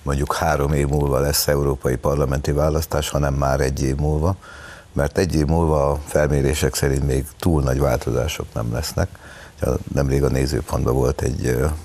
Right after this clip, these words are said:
elég részletes elemzés, hogy mi várható, de lehet, hogy három év múlva már teljesen más eredmény lenne. Olyan ez, ha már a gátoknál tartunk, hogy keretezzük is a történetet, ha a gáton van egy kis repedés,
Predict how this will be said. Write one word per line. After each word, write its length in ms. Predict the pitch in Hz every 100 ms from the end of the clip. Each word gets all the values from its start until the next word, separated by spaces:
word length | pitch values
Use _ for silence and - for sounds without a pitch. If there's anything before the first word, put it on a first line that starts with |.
| - - - - - - - - - -
elég 340 | - 62 62 67
részletes 540 | 65 64 - 67 -
elemzés, 440 | 64 64 65 60 -
hogy 100 | 62
mi 120 | 67
várható, 600 | 65 69 78 71 80 95 - - - - -
de 100 | -
lehet, 240 | 202 185 -
hogy 120 | 82
három 340 | 92 92 90
év 140 | 90 85
múlva 220 | 87 85
már 160 | 85 82
teljesen 420 | 98 64 - -
más 260 | 60 67 -
eredmény 440 | 55 57 58 60
lenne. 340 | 57 58 58 90 87 - -
Olyan 260 | 98 113 92
ez, 160 | 87
ha 120 | -
már 160 | 80 67
a 40 |
gátoknál 600 | 65 87 82 - - 64
tartunk, 480 | 65 92 95 80 78
hogy 120 | -
keretezzük 680 | - 76 71 - 65 65 -
is 140 | - -
a 160 | - -
történetet, 640 | - 98 - 92 90 90 -
ha 60 |
a 60 | 87
gáton 380 | 87 87 - 82
van 160 | 85
egy 100 | 80
kis 240 | - 76 -
repedés, 640 | 78 - 82 85 80 -